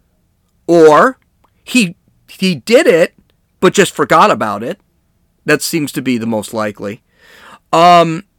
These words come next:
three, there are rogue elements in the F B I that just did things that he wasn't aware of, which is a lie, because they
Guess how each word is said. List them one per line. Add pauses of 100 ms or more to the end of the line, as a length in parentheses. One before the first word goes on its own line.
(360)
three,
there
are
rogue
elements
in
the
F
B
I (420)
that
just
did
things (1300)
that
he
wasn't
aware
of,
which
is
a
lie,
because
they